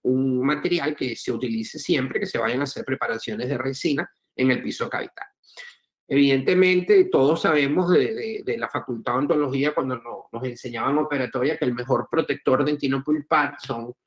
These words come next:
tres milímetros de dentina sana, ¿no? Y, y eso, si uno tiene, considera que uno tiene los tres milímetros de dentina sana en, en una preparación, pues, colocar una base o colocar un forro de estos, un protector, no,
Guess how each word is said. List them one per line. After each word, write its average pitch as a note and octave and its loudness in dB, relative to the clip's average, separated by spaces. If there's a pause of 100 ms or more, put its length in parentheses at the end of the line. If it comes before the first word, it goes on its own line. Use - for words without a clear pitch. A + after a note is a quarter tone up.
(320)
tres C#3 0
milímetros C3 2
de C3 2
dentina G2+ -4
sana, - 0
¿no? B2+ -2
Y, A#2 -6
y B2+ 4
eso, E3+ 2 (260)
si - 2
uno C3+ 2
tiene, C#3+ 0 (100)
considera C3 2
que B2+ 0
uno C3+ 2
tiene D3 0
los A#2 -4
tres C#3 -2
milímetros D#3 2
de D3+ 2
dentina B2 -2
sana C#3 -2
en, G#2 -10 (100)
en A2+ -4
una C3+ 0
preparación, E3+ -2
pues, A#2 0 (400)
colocar C3 2
una C#3 2
base D3+ 4
o A#2+ -8
colocar A2+ -6
un A#2+ -8
forro C#3 -2
de B2 0
estos, F3+ -2
un A#2+ -4
protector, C#3+ -2
no, G#2+ -6